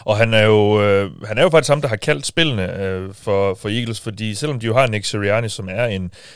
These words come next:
en offensiv head coach, og som er også ham, der ligesom er hjernen bag det her angreb, så fandt han jo ud af sidste år... Øh, Nick Sirianni, Nick Sirianni, at det der med både at kalde spil og være head coach,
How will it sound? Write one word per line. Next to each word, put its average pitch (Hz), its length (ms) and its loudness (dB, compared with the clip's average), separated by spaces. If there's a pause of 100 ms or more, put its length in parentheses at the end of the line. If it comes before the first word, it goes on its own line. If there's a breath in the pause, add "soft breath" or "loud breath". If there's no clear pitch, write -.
(120)
en 98 120 -6
offensiv 110 400 0
head 117 120 2
coach, 104 360 -4
og 98 60 -10
som 95 180 -8
er 92 100 -8
også 104 240 -2
ham, 113 100 -4
der 107 80 -2
ligesom 104 280 -6
er 92 240 0 (960 loud breath)
hjernen 117 400 2
bag 107 140 2
det 98 80 -2
her 98 60 2
angreb, 104 320 -2
så 139 180 0 (320)
fandt 127 160 0
han 127 100 0
jo 127 80 0
ud 135 240 6
af 127 180 8
sidste 160 320 0
år... 98 340 4
Øh, 90 340 -4 (720)
Nick 98 120 -10
Sirianni, 104 400 0
Nick 104 140 -4
Sirianni, 101 400 0
at 104 240 -6
det 139 100 -4
der 127 100 4
med 120 140 2
både 127 180 2
at 123 60 2
kalde 107 160 -2
spil 117 300 0
og 90 380 4
være 95 140 2
head 117 100 2
coach, - 460 -4